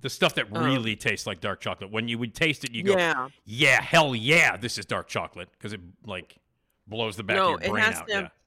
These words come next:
Speaker 2: yeah, as, if it has a percentage, and usually I think sixty, sixty or seventy is, like, the good stuff. Eighty
Speaker 1: Hmm.
Speaker 2: even better, I think.
Speaker 1: Yeah.
Speaker 2: But those are, yeah, those are really good for you.
Speaker 1: Those are good for you. Okay.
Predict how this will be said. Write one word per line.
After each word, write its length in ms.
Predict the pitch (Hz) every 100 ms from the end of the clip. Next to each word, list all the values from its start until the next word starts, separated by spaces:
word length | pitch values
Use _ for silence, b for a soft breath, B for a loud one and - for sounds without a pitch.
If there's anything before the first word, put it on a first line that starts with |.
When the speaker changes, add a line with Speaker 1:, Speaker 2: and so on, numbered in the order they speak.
| _ _ _ -
Speaker 2:
yeah, 220 | 190 185
as, 240 | 185 180 -
if 200 | 190 185
it 100 | 190
has 280 | 208 220 233
a 60 |
percentage, 720 | 247 220 - 185 165 196 226 220
and 180 | 185 185
usually 260 | 202 220
I 40 | 208
think 240 | 185 151
sixty, 800 | - - 160 - - 208 220 240
sixty 640 | - 262 - - _ 302
or 60 | 269
seventy 520 | - 190 170 170 156
is, 100 | 139
like, 140 | 139 -
the 60 | 139
good 260 | 151 143
stuff. 400 | - 131 - - -
Eighty 920 | 180 190 180 165 156 147 139 135 139
Speaker 1:
Hmm. 60 | 151
Speaker 2:
even 200 | 147 143
better, 240 | 143 143 165
I 100 | 180
think. 360 | 214 226 226 _
Speaker 1:
Yeah. 360 | 113 107 92 80 _ _ _
Speaker 2:
But 140 | 190 -
those 380 | 214 214 214 185
are, 40 |
yeah, 200 | 170 170
those 260 | 147 185 190
are 80 | 170
really 220 | 160 139
good 160 | 135 - -
for 140 | -
you. 80 | 117
Speaker 1:
Those 140 | 98
are 40 | 95
good 160 | 92
for 160 | - 78
you. 100 | 71
Okay. 340 | 104 143 120